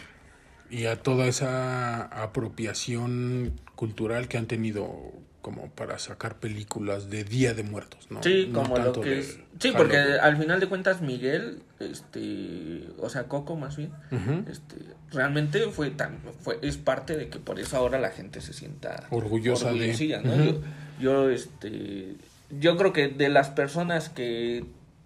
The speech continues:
Speaker 2: que me han dicho que ponen, este, ofrenda,
Speaker 1: Ofrenda.
Speaker 2: yo creo l-, de diez personas que me lo han dicho, yo creo que seis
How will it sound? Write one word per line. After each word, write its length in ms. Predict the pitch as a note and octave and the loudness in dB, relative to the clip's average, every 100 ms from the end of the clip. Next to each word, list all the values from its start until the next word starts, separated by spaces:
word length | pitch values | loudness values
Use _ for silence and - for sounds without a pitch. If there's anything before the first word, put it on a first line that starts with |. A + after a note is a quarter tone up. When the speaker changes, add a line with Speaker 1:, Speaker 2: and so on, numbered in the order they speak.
| - | -16
Speaker 2:
que 220 | - B2 A#2+ | -6 -6 -4
me 160 | C3 | -4
han 120 | C#3+ | -2
dicho 500 | D3 D3+ - A#2+ G#2+ - | -2 -4 -2 -4 -4 -10
que 120 | A2 | -12
ponen, 460 | - C3 C3 B2 G#2+ | -6 -6 -4 -6 -8
este, 800 | F2 - - - - G1+ G1+ - - - - | -14 -16 -14 -12 -12 -12 -14 -16 -18 -20 -6
ofrenda, 500 | B2 B2 D3 D#3 D3 | -6 0 2 4 6
Speaker 1:
Ofrenda. 220 | G#3 - - - - - | 4 2 -14 -20 -20 -10
Speaker 2:
yo 200 | C3 C#3 | -4 -2
creo 160 | D#3 D3 | 2 2
l-, 360 | C3+ A#2+ A2 F#2+ E2+ - _ _ _ _ _ _ - | 2 -2 -8 -12 -14 -20 _ _ _ _ _ _ -6
de 260 | C3+ B2+ | 4 4
diez 220 | C3+ E3 | 4 2
personas 360 | E3 E3+ F3 E3+ | 2 0 2 0
que 80 | D3 | 0
me 60 | |
lo 80 | C#3 | 2
han 100 | D#3 | 2
dicho, 280 | D#3+ E3 G3+ | 2 -2 -2
yo 160 | F3 - | -2 -2
creo 180 | D#3+ | -4
que 140 | C#3+ B2+ | -2 -2
seis 540 | - D#3 B3 - - | 6 6 6 -6 -16